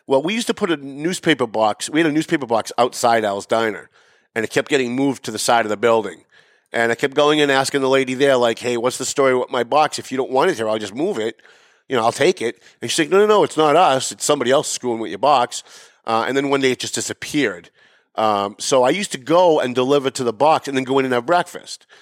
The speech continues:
Um, because when I do my deliveries, I, I'm always hungry. So, uh, so I'd go, I'd fill the box, and I'd go in, but now I don't have a box there, so I haven't been there since then. Uh, but the food there is really good. Uh, they close a little early, though. I think they close at, like, one.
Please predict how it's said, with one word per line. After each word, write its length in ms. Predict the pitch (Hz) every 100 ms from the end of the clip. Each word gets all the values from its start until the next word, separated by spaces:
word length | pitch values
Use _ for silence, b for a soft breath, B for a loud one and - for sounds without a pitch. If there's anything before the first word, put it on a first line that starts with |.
| b b b -
Um, 240 | 110 107
because 160 | - 127
when 100 | 151
I 80 |
do 100 | 170 156
my 140 | 175
deliveries, 520 | 151 127 104 113 107
I, 180 | 107 113
I'm 180 | 92 113
always 260 | 123 113 101
hungry. 360 | 120 113 85
So, 280 | - 92 82 B B B -
uh, 300 | 110 110 127
so 120 | 131
I'd 100 | 131
go, 80 | 143
I'd 140 | 123
fill 160 | - 139
the 80 | 123
box, 260 | 123 123
and 80 | 123
I'd 100 | 117
go 100 | 123
in, 60 | 156
but 80 | 135
now 120 | 127
I 60 | 127
don't 80 |
have 80 | 123
a 60 | 107
box 400 | 101 117 117 -
there, 200 | 104 90
so 140 | -
I 40 | 98
haven't 220 | 110 107
been 180 | 107 101
there 120 | 87
since 380 | - 113 117 -
then. 320 | 131 147 143 B B B _
Uh, 180 | 113 110
but 140 | -
the 60 | -
food 240 | 196 220
there 140 | 233
is 140 | 208 131
really 240 | 143 127
good. 380 | 101 107 127 190 b b b b
Uh, 200 | 139 135
they 160 | 131 151
close 320 | - 208 226
a 40 | 208
little 200 | 208 -
early, 260 | 190 202 147
though. 100 | 113
I 60 |
think 180 | - 147
they 80 | -
close 260 | - 170 151
at, 60 |
like, 160 | 123 107
one. 520 | 101 110 139 120 90